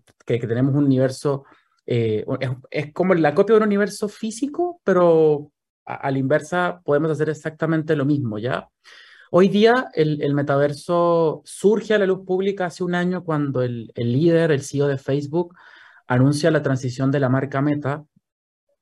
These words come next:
y, y esto es basado en una propuesta, eh, de un ecosistema donde muchos entornos virtuales en tres D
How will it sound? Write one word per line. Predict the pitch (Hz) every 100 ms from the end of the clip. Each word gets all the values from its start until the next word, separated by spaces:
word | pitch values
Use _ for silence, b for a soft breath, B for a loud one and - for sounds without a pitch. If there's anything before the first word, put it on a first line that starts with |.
| _ _
y, | 143 123 123 120 -
y | 135
esto | 123 139
es | 143
basado | 147 151 151
en | 147
una | 151
propuesta, | 143 - 135 - 156 180 - b b b b
eh, | - 110 110 104 101 120 - _
de | - 123
un | 123 151
ecosistema | 147 139 123 - 160 151 139 160 160
donde | - 131 120 113 113 113
muchos | 131 135 156 294 175
entornos | 151 147 160 170 147
virtuales | 139 123 151 160 - -
en | 143 139
tres | 147 160 139
D | 165 165 180